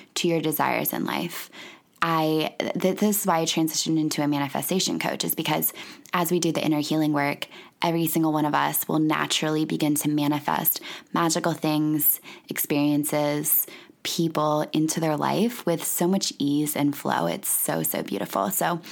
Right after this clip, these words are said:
this is for the person who's ready to unlock themselves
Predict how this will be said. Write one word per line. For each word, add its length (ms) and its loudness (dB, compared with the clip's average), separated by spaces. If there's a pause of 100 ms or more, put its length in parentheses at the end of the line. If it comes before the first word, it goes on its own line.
(280)
this 140 2
is 120 2
for 140 4
the 80 2
person 480 0
who's 400 2
ready 240 0
to 260 0
unlock 540 2
themselves 600 0